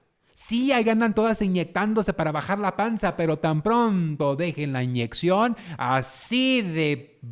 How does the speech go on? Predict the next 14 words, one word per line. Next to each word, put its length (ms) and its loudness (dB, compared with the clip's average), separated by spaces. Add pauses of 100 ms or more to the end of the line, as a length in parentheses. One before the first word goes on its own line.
rápido 600 0
van 140 -4
a 60 -8
subir. 500 -6 (1300)
Queremos 400 2 (160)
todo 320 0
rápido, 500 0
instantáneo, 760 0
instantáneo. 720 0
Mira, 320 -4 (300)
vivimos 400 -4
en 80 -4
un 140 -2
mundo, 420 -6